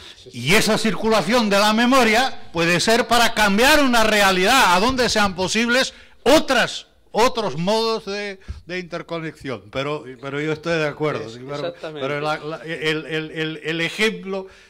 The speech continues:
Speaker 2: desde mi punto de vista, exi-, e-, exigía esta, o exigiera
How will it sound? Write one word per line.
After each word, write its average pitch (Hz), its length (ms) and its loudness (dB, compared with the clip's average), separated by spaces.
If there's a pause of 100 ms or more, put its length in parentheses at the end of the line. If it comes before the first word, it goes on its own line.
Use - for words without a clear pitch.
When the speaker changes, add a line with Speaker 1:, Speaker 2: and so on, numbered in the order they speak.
Speaker 2:
desde 165 360 -4
mi 175 120 -8
punto 196 400 -8
de 190 140 -2
vista, 202 360 -6
exi-, 170 600 -8
e-, 175 320 -6
exigía 202 720 -6
esta, 175 400 -8
o 156 100 0
exigiera 185 720 -6